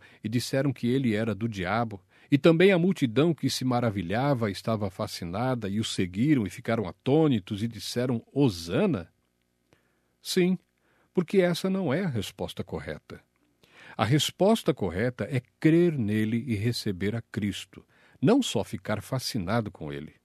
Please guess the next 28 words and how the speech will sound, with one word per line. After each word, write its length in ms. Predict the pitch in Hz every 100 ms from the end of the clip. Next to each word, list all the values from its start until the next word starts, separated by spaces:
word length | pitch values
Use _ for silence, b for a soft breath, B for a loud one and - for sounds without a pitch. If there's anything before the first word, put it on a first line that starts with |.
| -
Isso 200 | 147 269
é 20 |
inadequado. 800 | 233 220 202 - 143 170 104 - _ _ _ B B B B B
Então, 420 | 139 202 240 156
Mateus 800 | 90 117 107 - 170 131 82 80 -
nos 220 | 107 87
deu 280 | 101 139 117
uma 360 | 95 95 82
boa 500 | 80 85 110 208 175
imagem 560 | 90 87 107 123 90 82
das 200 | 90 110
respostas 760 | 107 139 - - 101 101 135 139
a 60 |
Cristo. 520 | - 117 117 - _ _ _ _ b b
Primeiramente, 600 | - 147 190 156 175 175
existem 340 | 143 147 - 120
aqueles 240 | - 131
que 140 | -
dizem, 360 | 98 117 120 117
"Eu 180 | 143 170
quero 300 | 160 143 147
ser 280 | - - 127
seu 200 | - 127
discípulo, 600 | 123 - 143 147 - 92 -
eu 160 | 147
vou 240 | 127 120 143
te 160 | -
seguir, 500 | - 107 87 110 104